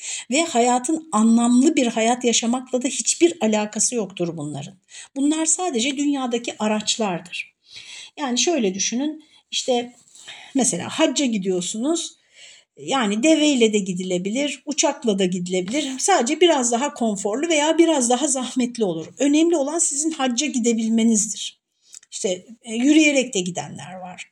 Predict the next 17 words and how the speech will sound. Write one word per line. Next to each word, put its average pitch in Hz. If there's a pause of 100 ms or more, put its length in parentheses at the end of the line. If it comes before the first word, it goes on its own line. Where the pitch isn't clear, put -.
(140)
vardı 190
tarihte. 175 (240)
Hala 208
da 196
deneyenler 175
var. 254 (500)
Efendim, 269
e, 220 (100)
o, 359 (380)
yani 277 (180)
oradaki 349
konfor 311 (160)
amaç 294
değildir, 180
araçtır. - (680)
Araçtır. 262
Amaç 339